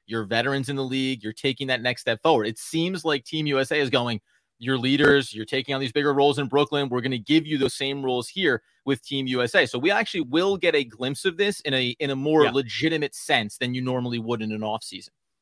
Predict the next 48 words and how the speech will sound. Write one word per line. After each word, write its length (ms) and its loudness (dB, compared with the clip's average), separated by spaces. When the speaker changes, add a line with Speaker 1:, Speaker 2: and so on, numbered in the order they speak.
Speaker 2:
And 120 0
that 200 4
just 240 -2
for, 160 2
and 200 0
just 220 -2
for 220 2
the, 160 0
those 300 0
that 80 -6
didn't 200 -2
see 280 -2
it, 120 -2
the 120 -4
team, 480 -6
the, 120 -4
the 140 -8
starting 340 0
lineup 260 0
they 120 -2
ran 260 -2
in 160 -6
training 320 -4
camp, 240 -4
it's 100 -10
always 240 2
subject 400 -2
to 80 -10
change. 380 -10
Speaker 1:
Yeah. 120 -8
Speaker 2:
But 40 0
that's, 240 4
that, 420 -2
uh, 320 2
lineup 300 2
was 100 -8
Jalen 280 0
Brunson, 320 -4
Mikal 340 -2
Bridges, 300 -4
Brandon 340 -2
Ingram, 400 -4
Cameron 380 2
Johnson, 400 0
and 180 -6
Jaren 280 0
Jackson 420 -2
Junior. 320 -6